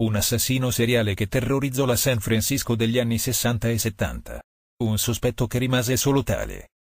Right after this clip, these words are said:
È il marzo del duemilaundici quando la corte lo condanna a morte.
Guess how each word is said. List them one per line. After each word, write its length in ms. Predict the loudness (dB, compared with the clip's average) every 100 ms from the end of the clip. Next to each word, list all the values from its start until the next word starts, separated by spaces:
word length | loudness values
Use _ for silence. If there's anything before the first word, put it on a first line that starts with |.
| _ _
È 80 | -2
il 160 | 0 0
marzo 320 | 0 0 0
del 160 | 0
duemilaundici 840 | 2 2 4 2 2 2 0 -2 0
quando 280 | 0 2 2
la 80 | 0
corte 320 | 0 0 0
lo 140 | 0
condanna 560 | 0 0 0 0 0 0
a 20 |
morte. 520 | 0 -4 -8 -12 -16